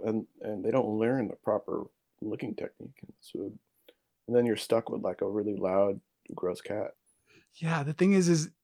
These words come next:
Speaker 2: that is probably the only, like, gross feature about her, because otherwise she's just, like, the sweetest animal.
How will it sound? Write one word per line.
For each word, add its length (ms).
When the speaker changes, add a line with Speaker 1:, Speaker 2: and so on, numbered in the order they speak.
Speaker 2:
that 360
is 380
probably 480
the 200
only, 580
like, 360
gross 500
feature 360
about 300
her, 160
because 440
otherwise 600
she's 260
just, 220
like, 180
the 80
sweetest 380
animal. 440